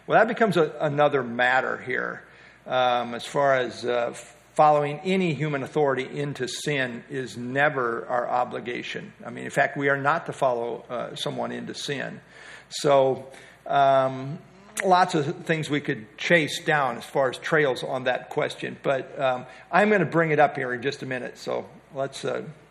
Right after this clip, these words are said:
table it just a little bit. All right, anything else? Okay, let's, uh, have somebody read verse, uh, twenty-four. Verse twenty-four. Who wants to read that?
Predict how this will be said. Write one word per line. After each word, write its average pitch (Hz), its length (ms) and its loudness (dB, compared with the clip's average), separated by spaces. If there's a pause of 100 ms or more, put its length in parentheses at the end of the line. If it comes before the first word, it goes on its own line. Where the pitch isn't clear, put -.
(240)
table 147 320 -2
it 147 60 -8
just 165 240 -2
a 143 40 -4
little 131 220 -2
bit. - 220 -8 (640)
All 196 160 10
right, 208 320 8
anything 202 380 4
else? 233 280 4 (1120)
Okay, 170 420 6
let's, 175 380 4
uh, 208 80 8
have 185 240 4
somebody 196 380 2
read 175 240 2
verse, 165 380 -2
uh, 143 680 6 (1300)
twenty-four. 156 680 0 (360)
Verse 156 200 -4
twenty-four. 139 640 -6 (120)
Who 147 80 -6
wants 143 220 -4
to 156 60 -6
read 139 180 -4
that? 123 360 -6